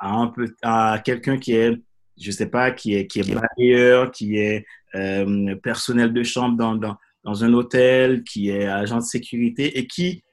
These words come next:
se sentent un peu, euh, dévalorisés, euh, ou, ou qui se sentent, euh, vraiment, euh, comme la personne qui n'a pas beaucoup,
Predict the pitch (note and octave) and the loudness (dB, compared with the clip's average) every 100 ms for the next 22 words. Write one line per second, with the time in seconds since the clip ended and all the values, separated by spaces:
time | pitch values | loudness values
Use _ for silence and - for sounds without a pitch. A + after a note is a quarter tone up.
0 | _ _ - - C#3 - D#3 F3+ F3 A2+ | _ _ -10 -2 -2 2 2 2 0 -4
1 | G2+ _ _ _ - F3 F#3 D#3+ D#3 E3 | -4 _ _ _ 2 2 2 4 6 4
2 | C3+ G#2+ G#2+ F2+ E2+ _ _ _ _ _ | 2 -2 -4 -8 -12 _ _ _ _ _
3 | - C#3 C3 C3 C3+ F#3 C#3 B2 B2+ C3+ | 0 2 4 4 2 2 4 6 6 6
4 | C#3 B2 G#2 G#2+ A#2+ C3 B2+ C3 C3 B2 | 4 -2 -6 -2 -2 -2 -4 -4 -4 -8
5 | B2 B2+ A#2+ C3 A#2+ A2+ G#2 A2+ B2+ B2+ | -4 -2 0 -2 -2 -6 -2 0 2 0
6 | B2 _ _ - F#2 G2+ - B2 B2+ A#2+ | -4 _ _ -12 -8 -8 -2 0 2 2
7 | A#2 A2+ G#2 A#2+ - C3 A#2 A#2 A2 G#2 | 0 0 -2 -4 -2 -4 -2 0 0 -2
8 | - _ _ _ - A2 A#2 G#2 D3+ D3 | -6 _ _ _ -4 -4 -2 2 2 2
9 | - D3+ D3+ | 2 4 4